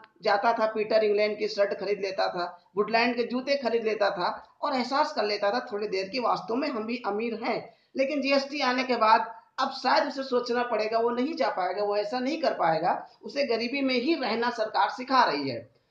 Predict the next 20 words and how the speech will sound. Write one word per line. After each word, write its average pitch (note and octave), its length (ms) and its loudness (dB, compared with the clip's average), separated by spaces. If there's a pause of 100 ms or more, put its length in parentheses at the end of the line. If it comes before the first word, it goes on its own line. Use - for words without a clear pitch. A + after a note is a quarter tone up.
(180)
वास्तव C4 320 6
में E4 60 6
उसे D4 220 0
गरीबी B3 280 -2
में C4+ 140 0
ही C#4+ 140 0
रहना B3 260 2
चाहिए। A#3 380 2 (420)
अमीर B3 260 2
तो C4 140 -2
दूसरे A#3+ 340 -2
लोग A#3 260 0
हैं A#3 60 4
जो A#3 100 -2
सारे G#3+ 260 -2
तरह A3 180 -4
की A3 120 -4
सुविधाएं G3+ 380 -2
उठाते G#3 400 -2
हैं। E3+ 260 -2